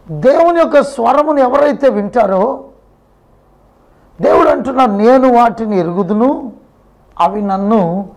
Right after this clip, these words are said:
వెంబడించును." మొట్టమొదటి అనుభవం, దేవుడు నిన్ను గురించి "నా గొర్రె" అని నిన్ను తన వారినిగా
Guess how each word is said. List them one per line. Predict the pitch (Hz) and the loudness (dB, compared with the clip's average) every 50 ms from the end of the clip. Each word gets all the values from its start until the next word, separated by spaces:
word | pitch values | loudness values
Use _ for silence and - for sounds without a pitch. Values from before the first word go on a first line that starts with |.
| - - - _ _ - | -20 -20 -20 _ _ -10
వెంబడించును." | 202 - 185 190 - 196 190 180 185 175 - - - - - - - - - - _ _ _ _ _ _ _ _ _ _ _ - 233 | -6 -6 -4 -2 -2 -2 -2 -4 -6 -10 -12 -16 -20 -20 -20 -20 -20 -20 -20 -20 _ _ _ _ _ _ _ _ _ _ _ -8 -4
మొట్టమొదటి | - 285 240 - 320 311 320 311 269 294 220 - 269 | -2 -2 0 0 0 2 2 2 0 0 -4 -4 -2
అనుభవం, | 247 233 240 247 - 233 233 185 165 - - - _ _ _ _ _ _ _ _ _ _ _ _ _ _ _ 170 156 143 | -2 -2 -2 -4 -4 -6 -6 -6 -8 -12 -14 -20 _ _ _ _ _ _ _ _ _ _ _ _ _ _ _ -16 -10 -2
దేవుడు | 147 247 277 311 320 320 330 320 | 0 2 2 2 2 0 0 -2
నిన్ను | 294 285 285 285 285 254 | -2 -4 -4 -4 -4 -6
గురించి | 262 285 277 247 - 262 | -6 -6 -8 -8 -10 -10
"నా | 240 220 226 233 247 262 269 | -6 -4 -2 0 2 2 2
గొర్రె" | 262 - 254 254 254 240 247 262 254 247 208 - - - - | 2 4 2 2 4 4 4 4 4 4 2 0 -4 -6 -6
అని | - 285 285 226 185 202 240 - _ _ _ _ _ _ _ _ _ _ _ _ _ - | -4 -4 -4 -6 -6 -10 -14 -20 _ _ _ _ _ _ _ _ _ _ _ _ _ -6
నిన్ను | 190 226 277 302 320 320 | -2 -2 0 2 2 0
తన | 311 320 - 254 - 269 | 0 0 0 -2 0 2
వారినిగా | 294 302 302 294 294 294 294 302 294 277 302 311 277 | 4 4 4 4 4 2 0 -2 -2 2 2 2 0